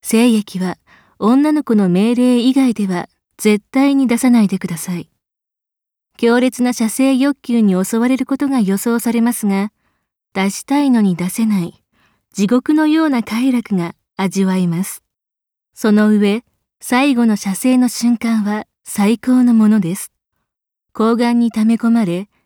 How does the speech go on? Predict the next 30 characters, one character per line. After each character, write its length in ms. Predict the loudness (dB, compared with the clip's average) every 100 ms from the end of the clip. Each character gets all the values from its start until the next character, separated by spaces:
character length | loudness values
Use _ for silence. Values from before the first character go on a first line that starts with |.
| _ _ -4
熟 240 | -4 -4
成 280 | -4 -4 -4
し 80 | -4
た 120 | -6
精 260 | -2 0
液 260 | 0 -2 -4
が 240 | -4 -6 -10 _ _ _
一 120 | -4
斉 400 | -4 -4 -2 0
に 140 | 0 -4
ペ 160 | -4
ニ 120 | -4 -4
ス 120 | -6
か 120 | -8
ら 120 | -8
解 120 | -8
き 160 | -6 -4
放 200 | -4 -4
た 120 | -2
れ 120 | -2
る 100 | 0
の 140 | 0 0
で 100 | -2
す 140 | -4
か 100 | -10
ら 200 | -10 -10 _
当 200 | -4 -4
然 220 | -2 -2
で 140 | -2 -6
す。 200 | -10